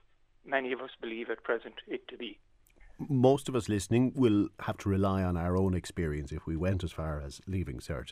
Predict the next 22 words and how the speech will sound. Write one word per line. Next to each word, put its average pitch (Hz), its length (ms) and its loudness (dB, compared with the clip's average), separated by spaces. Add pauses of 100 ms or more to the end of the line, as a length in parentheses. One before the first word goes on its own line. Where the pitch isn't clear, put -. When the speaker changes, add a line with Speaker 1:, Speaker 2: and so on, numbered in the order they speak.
Speaker 2:
And 80 380 -2
my 101 240 2
recollection 87 760 0
was 76 400 -6 (600)
Junior 113 440 4
Cert, 101 480 2 (600)
I 92 120 -2
suppose, 92 440 0
was 85 200 -4
a 78 180 -4 (560)
less 101 300 2
detailed 92 800 -2
programme, 71 600 -4 (440)
and 82 160 -4
then 92 220 2
when 92 160 2
you 87 100 0
went 92 260 0
into 85 220 -4
Leaving 82 380 -2
Cert, 80 480 -6
you, 80 360 -4